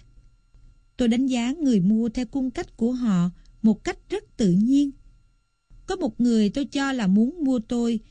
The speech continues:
và tôi lấy làm vui sướng. Ông ta không phải là loại người hào hoa,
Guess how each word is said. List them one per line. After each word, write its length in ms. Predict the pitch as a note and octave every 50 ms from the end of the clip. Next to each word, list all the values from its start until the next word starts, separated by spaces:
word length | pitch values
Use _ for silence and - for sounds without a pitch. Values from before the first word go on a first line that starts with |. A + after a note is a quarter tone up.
| - - - -
và 160 | G3 B3+ B3
tôi 180 | A3+ D#4+ D#4 D4+
lấy 180 | C#4+ C#4 D#4+
làm 300 | G4+ G4 D4+ A#3 F#3 F#3 F3+
vui 180 | A3+ C4 B3+ A#3
sướng. 400 | - - - C4+ C4+ D4 F#4 A#4 - - - - - - - - _ _ _ _ _ -
Ông 160 | - D4 D#4 C#4+
ta 220 | - D4+ D4 D4
không 160 | C#4+ D#4 D4
phải 260 | C#4 - A#3+ G3+ F#3+
là 120 | C4 D4 B3+
loại 200 | A3+ G#3 F#3+ G3
người 260 | A3 A3+ A3 G3+ G3
hào 340 | F3+ F#3+ A3 G#3+ G3+ F#3+ F3+ G#3
hoa, 280 | C#4 C#4+ D4 D4 C#4